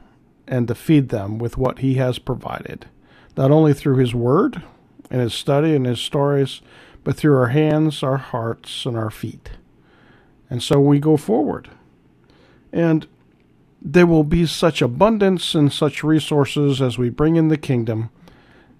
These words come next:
provided by Jesus and God through the power of the Holy Spirit. And so the feeding of the five thousand is just not a picnic in the park. It is the transition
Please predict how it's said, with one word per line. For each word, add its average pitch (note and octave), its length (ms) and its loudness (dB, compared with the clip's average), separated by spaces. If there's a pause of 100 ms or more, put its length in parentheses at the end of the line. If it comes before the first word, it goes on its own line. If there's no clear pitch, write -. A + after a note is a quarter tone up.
(340)
provided C3+ 680 0
by C3 140 0
Jesus B2 680 -4
and B2+ 360 -4
God C3 380 -6
through C3 140 -4
the B2 100 -4
power A#2+ 380 -2
of A#2 100 -8
the A#2 100 -6
Holy A2 260 -4
Spirit. - 460 -12 (1600)
And D3 120 0
so E3 380 2 (140)
the D#3 80 -2
feeding E4 320 2
of E3 100 2
the D3+ 60 0
five D3 320 0
thousand D3+ 480 2
is C3 180 0
just - 480 -2
not C3 540 -2 (480)
a - 80 -6
picnic - 680 0 (140)
in A#2+ 100 -6
the A#2+ 80 -4
park. - 520 -6 (1000)
It D3+ 180 0
is D#3 360 2
the B2+ 100 -8
transition B2+ 880 0